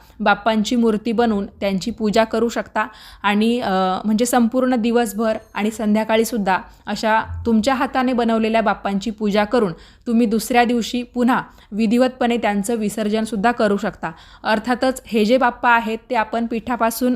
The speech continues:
बनवतो किंवा मैद्यापासून बनवतो, तर हे आपण पाण्यामध्ये सुद्धा विसर्जन करू शकतो.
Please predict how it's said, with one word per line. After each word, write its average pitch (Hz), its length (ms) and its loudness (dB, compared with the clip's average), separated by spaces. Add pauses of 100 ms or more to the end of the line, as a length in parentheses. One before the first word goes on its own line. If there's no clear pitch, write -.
(140)
बनवतो 220 540 0
किंवा 233 160 0
मैद्यापासून 220 680 0
बनवतो, 208 500 -2 (320)
तर 240 60 0
हे 226 160 2
आपण 262 360 2
पाण्यामध्ये 214 560 2
सुद्धा 233 260 -2
विसर्जन 220 500 -2 (200)
करू 233 200 2
शकतो. 220 480 -6